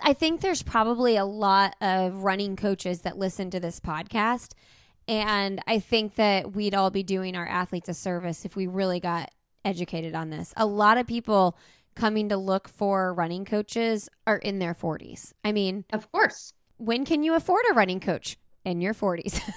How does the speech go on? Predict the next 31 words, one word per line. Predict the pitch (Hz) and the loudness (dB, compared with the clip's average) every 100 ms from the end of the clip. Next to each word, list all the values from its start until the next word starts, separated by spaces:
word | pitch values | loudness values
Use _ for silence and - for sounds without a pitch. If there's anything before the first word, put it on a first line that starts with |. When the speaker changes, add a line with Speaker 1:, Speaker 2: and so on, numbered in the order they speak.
| 427 370 | 4 4
Speaker 1:
<laughs> | - - - - | 4 -12 -4 4
I | |
Speaker 2:
Right. | 277 269 - | 6 6 6
Speaker 1:
mean, | 320 - 453 381 _ _ - | 2 2 -10 -18 _ _ 2
it's | 285 - | 4 6
a, | 302 285 | 6 6
it's | 285 | 8
a | 311 | 6
Speaker 2:
Yep. | 226 | 8
Speaker 1:
luxury | 311 339 - 320 247 240 | 8 8 6 2 4 4
to | 233 | 2
be | 240 | 2
able | 233 233 | 4 4
to | 220 | 2
hire | 220 220 226 220 | 4 4 6 2
a | 190 | 2
running | 190 202 208 | 2 0 -2
coach. | 202 185 175 - | -2 -4 -4 -6
And, | 208 196 196 - - _ _ | -4 -2 -4 -10 -20 _ _
um, | 214 202 185 180 - | 0 2 2 -2 0
I | 220 233 | 4 6
just | 233 233 - | 4 -2 0
think | 226 226 - | 0 0 2
that | 214 196 190 - _ _ _ _ _ _ _ _ | 4 6 2 -2 _ _ _ _ _ _ _ _
there's | 220 240 214 | 2 2 4
a | 214 | 2
lot | 214 208 | 6 6
of | 214 | 4
cookie | - 226 226 | 0 -2 -4
cutter | - 208 202 | 0 2 2
ways | 196 202 196 196 - - | 2 2 2 -2 -6 -14